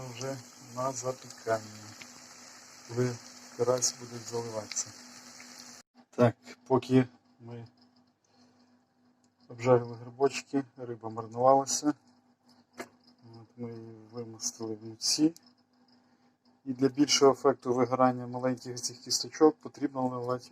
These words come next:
олії побільше, поглибше. Такий карасик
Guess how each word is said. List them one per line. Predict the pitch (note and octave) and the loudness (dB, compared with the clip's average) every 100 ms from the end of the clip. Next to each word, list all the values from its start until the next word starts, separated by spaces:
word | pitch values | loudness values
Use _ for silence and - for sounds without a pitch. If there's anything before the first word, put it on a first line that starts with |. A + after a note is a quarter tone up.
| - | -14
олії | B2 B2 C3+ C3+ B2+ _ _ _ _ _ _ _ _ _ _ _ | -12 -10 -8 -10 -12 _ _ _ _ _ _ _ _ _ _ _
побільше, | - C3 C#3+ C3 C3 A#2+ A2+ - - B2 - | 0 4 6 4 4 2 2 -6 -8 -6 4
поглибше. | C3 A#2+ B2 A#2 A#2 - - A2 - - - - - - - - - - | 4 6 2 -4 -4 -6 -6 -8 -10 -10 -10 -10 -12 -12 -8 -8 -10 -12
Такий | D4+ D4 - - A#2+ C3 | -12 -12 -12 -8 -6 0
карасик | B2 B2 - | 2 4 0